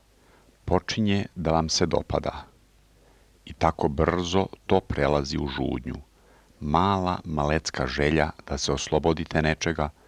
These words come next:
prelazi u odbojnost. O,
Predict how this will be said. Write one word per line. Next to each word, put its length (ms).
prelazi 580
u 140
odbojnost. 800
O, 600